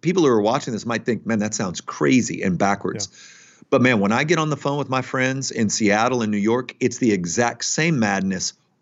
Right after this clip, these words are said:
Speaker 1: all the way to the left. I'm pointing
Speaker 2: Yeah.
Speaker 1: to the, all the way to the left. And so it's like both the left and the right have these radical ideologies. Nobody's actually able to acknowledge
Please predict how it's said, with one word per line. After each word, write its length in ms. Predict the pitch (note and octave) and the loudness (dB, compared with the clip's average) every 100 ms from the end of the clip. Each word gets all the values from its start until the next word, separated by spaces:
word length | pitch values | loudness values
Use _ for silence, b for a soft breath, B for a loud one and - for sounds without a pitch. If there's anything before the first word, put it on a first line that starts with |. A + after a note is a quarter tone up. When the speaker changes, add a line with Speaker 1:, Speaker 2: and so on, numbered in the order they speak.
| _ | _
Speaker 1:
all 260 | A#2 A#2+ B2+ | 2 4 4
the 100 | B2+ | 4
way 160 | A#2 | 4
to 120 | G#2 G2 | 2 -2
the 100 | F#2 | -4
left. 400 | F#2 G#2 E2 - | -2 -4 -4 -10
I'm 80 | - | -8
pointing 260 | A2 F#2+ | -6 -4
Speaker 2:
Yeah. 80 | E2+ | -4
Speaker 1:
to 40 | |
the, 40 | A2 | 2
all 160 | A#2 | 4
the 100 | A#2 | 4
way 100 | A2+ | 4
to 80 | G2+ | 2
the 80 | F2+ | -2
left. 400 | F2+ G#2 - - b b b b b | -4 -4 -6 -16 b b b b b
And 160 | A#2+ | 0
so 160 | A#2 B2+ | 4 4
it's 140 | A2+ | 4
like 300 | C3+ A#2+ A2 - - | 2 2 -2 -6 -16
both 500 | F#2 F2 C#3 C#3+ D3 | -16 -2 2 2 2
the 80 | A#2 | -2
left 360 | G2+ B2 C#3+ | 0 0 -2
and 80 | D3+ | -4
the 80 | A#2+ | -2
right 240 | A#2 A2+ | 0 0
have 160 | A2 G#2+ | -2 -4
these 180 | G#2 E2+ | -4 -4
radical 720 | F2 F2 A2 B2 D3+ D3+ B2+ | -6 0 2 2 2 0 0
ideologies. 920 | G#2+ G#2 F#2 F#2+ B2 A2 F2 E2+ - b b b | 0 -2 -2 0 0 -2 -4 -10 -12 b b b
Nobody's 320 | C#3 G3 F3+ | 2 4 4
actually 460 | D3 - D3 C3 A#2+ | 2 0 0 0 0
able 280 | B2+ A#2 | 0 0
to 260 | A2+ - A2+ | -2 0 0
acknowledge 1040 | G2+ G2 G2+ G#2+ G#2+ A#2 A#2+ G2+ F2 - | 0 0 0 2 4 4 4 2 -2 -6